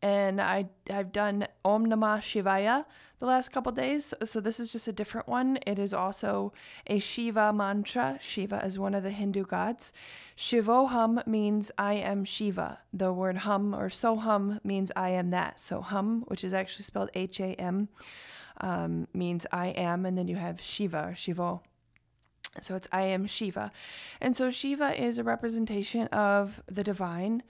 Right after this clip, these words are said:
um, pure light, pure consciousness. And so,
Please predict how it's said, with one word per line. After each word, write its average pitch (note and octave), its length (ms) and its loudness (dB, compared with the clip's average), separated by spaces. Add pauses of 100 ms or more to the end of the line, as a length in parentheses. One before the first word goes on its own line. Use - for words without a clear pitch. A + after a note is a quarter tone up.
(400)
um, F3 240 -4
pure G3+ 280 -2
light, F#3+ 440 -2
pure F#3 200 -2
consciousness. G#3 840 -6 (380)
And G3 140 -2
so, F#3+ 560 0